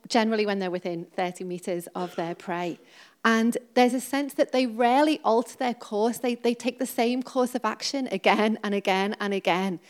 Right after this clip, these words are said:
And when they make the pounce on their prey, they do it when their prey is not looking.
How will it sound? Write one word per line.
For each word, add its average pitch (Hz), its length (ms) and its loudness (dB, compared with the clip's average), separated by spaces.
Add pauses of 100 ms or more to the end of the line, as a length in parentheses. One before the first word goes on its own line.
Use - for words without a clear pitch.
(520)
And 247 260 2
when 277 320 4
they 339 160 6
make 294 300 2
the 254 80 0
pounce 226 360 -6
on 220 120 -4
their 208 120 0
prey, 202 260 -2
they 208 140 -2
do 226 280 4
it 277 120 2
when 233 160 -4
their 208 140 -4
prey 214 420 -4
is 190 180 -6
not 190 300 -2
looking. 196 460 -2